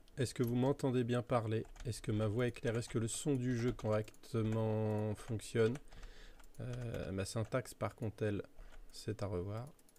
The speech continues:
Ah, c'est normal. Euh, est-ce qu'il y a, euh, pourquoi ?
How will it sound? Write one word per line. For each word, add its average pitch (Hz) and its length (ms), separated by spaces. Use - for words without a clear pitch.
Ah, - 40
c'est - 140
normal. 92 260
Euh, 117 420
est-ce 139 260
qu'il 127 300
y 131 100
a, 131 260
euh, 110 440
pourquoi ? - 260